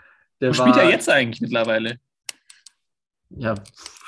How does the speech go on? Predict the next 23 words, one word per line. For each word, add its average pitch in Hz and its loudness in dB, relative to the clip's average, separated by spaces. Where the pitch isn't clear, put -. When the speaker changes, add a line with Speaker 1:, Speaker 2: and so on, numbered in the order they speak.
Speaker 1:
ich - -18
nehme 120 -4
an, 113 -6
dass 120 -6
er 117 -6
in 113 -6
der 113 -10
Türkei 120 -6
spielt. 202 -12
Speaker 2:
Emre 170 -4
Mor 156 -2
spielt 170 -8
immer 170 -10
noch 165 -8
bei 131 -6
Celta - -6
Vigo, 220 -6
glaub - -12
ich. - -16
Nee, 151 -2
er 151 -6
spielt 170 -6
jetzt - -6